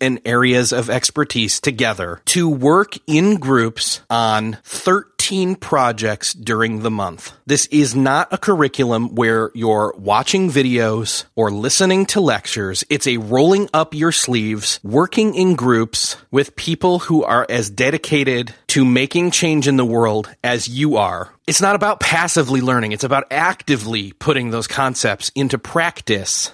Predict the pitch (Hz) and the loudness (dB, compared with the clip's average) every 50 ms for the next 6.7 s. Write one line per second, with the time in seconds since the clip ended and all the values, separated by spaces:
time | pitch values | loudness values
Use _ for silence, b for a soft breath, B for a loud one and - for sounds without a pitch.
0 | _ 123 127 127 120 - - - 147 143 139 127 131 123 110 120 113 - - 131 | _ -2 -2 0 0 -2 0 2 2 2 2 2 2 2 2 0 -2 -2 -2 0
1 | 117 113 107 107 107 - - _ 107 104 - 104 107 98 92 87 - - _ _ | 0 0 0 -2 -4 -8 -8 _ -6 -4 -2 -2 -2 -2 -4 -6 -10 -14 _ _
2 | _ - 120 165 - - 190 175 165 - - b b b b b - 107 117 131 | _ -2 0 0 2 4 4 4 2 2 -2 b b b b b -12 -8 -4 0
3 | 160 202 214 202 208 196 185 - 170 156 147 139 - - 120 113 113 110 104 90 | 0 2 2 2 0 0 0 0 0 2 2 0 0 0 0 0 0 0 -2 -2
4 | 104 98 87 - - - 143 151 - - 147 143 135 120 - - b b b b | -4 -8 -8 -10 -6 -2 0 0 2 4 4 4 4 2 0 -4 b b b b
5 | b b - 120 117 127 165 196 214 214 202 170 170 160 156 156 151 147 139 135 | b b -14 -10 -4 0 2 2 2 2 2 2 2 2 2 2 2 2 2 2
6 | 127 120 113 120 117 101 110 110 104 95 92 92 - 107 | 0 0 0 -2 -2 -2 -2 -4 -4 -4 -6 -10 -12 -16